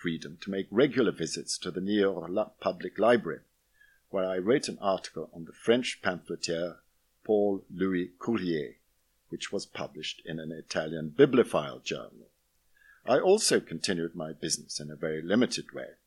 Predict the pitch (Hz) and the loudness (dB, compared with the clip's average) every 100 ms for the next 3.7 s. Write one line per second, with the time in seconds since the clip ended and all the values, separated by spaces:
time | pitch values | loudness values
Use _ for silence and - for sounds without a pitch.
0 | _ _ _ _ _ _ _ - - 87 | _ _ _ _ _ _ _ -18 -8 -4
1 | - 135 156 165 175 - _ - 73 82 | 2 6 8 8 6 0 _ -12 -8 0
2 | 131 139 139 - - 120 - 190 131 78 | 4 4 0 -6 -6 -6 -2 0 0 -2
3 | - 73 - 123 139 147 | -8 -10 -4 2 2 2